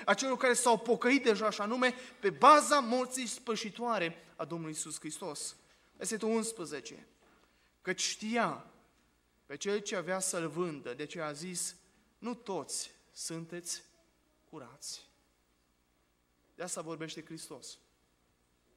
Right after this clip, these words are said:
Hristos știa pe cel ce avea să-l vândă. Iuda n-avea spălarea,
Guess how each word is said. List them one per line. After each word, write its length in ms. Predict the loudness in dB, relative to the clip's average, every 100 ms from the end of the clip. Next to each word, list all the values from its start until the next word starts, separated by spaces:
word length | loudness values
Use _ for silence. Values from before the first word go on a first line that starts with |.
| _ _ _ _ _ _
Hristos 460 | -12 -6 0 0 0
știa 320 | 0 4 4
pe 120 | 4
cel 160 | 0 -2
ce 120 | -2
avea 160 | -2 -2
să-l 220 | -2 -2
vândă. 680 | -2 -4 -4 -6 -10 -12 -20 _ _ _ _ _ _ _
Iuda 280 | -8 -4 -2
n-avea 280 | -2 -4
spălarea, 720 | -4 -6 -6 -6 -8 -10 -16